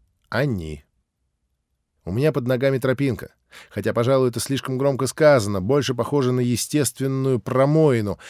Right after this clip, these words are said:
когда в лесу сильный дождь, потоки воды устремляются вперед, размывая почву, унося с собой траву, подмывая корни деревьев.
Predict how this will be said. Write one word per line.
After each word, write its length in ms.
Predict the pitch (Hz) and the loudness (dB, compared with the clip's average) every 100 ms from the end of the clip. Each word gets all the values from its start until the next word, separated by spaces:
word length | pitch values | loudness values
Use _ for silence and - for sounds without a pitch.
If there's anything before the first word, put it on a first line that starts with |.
| - | -18
когда 260 | - 104 117 | -12 -4 -2
в 60 | |
лесу 320 | 113 127 139 123 | 0 -2 -2 -2
сильный 460 | - 123 113 110 | -2 -2 0 -2
дождь, 420 | 110 143 135 - | 0 2 2 0
потоки 380 | - 110 123 - | -4 -4 -4 -2
воды 240 | 117 120 135 | -2 0 0
устремляются 760 | 104 - 110 120 127 107 92 | -4 -4 -2 0 2 0 -4
вперед, 380 | - 127 135 101 | -4 -2 -2 -2
размывая 460 | 101 107 120 127 | -4 -2 0 0
почву, 420 | 101 139 131 - 87 | -2 -4 -4 -6 -6
унося 420 | 113 104 151 135 | -4 -2 0 -2
с 60 | |
собой 460 | - - 127 131 120 | -2 -4 -2 0 -2
траву, 640 | - 120 127 123 165 131 - - - _ _ | -2 -2 -2 0 0 0 -4 -18 -20 _ _
подмывая 840 | 160 131 143 147 131 156 151 147 | 4 4 4 4 6 8 8 6
корни 640 | 131 - 135 131 123 123 113 - | 2 -2 0 0 0 -2 -4 -8
деревьев. 840 | 101 120 131 135 110 76 - - | -4 -2 0 -2 -2 -6 -14 -20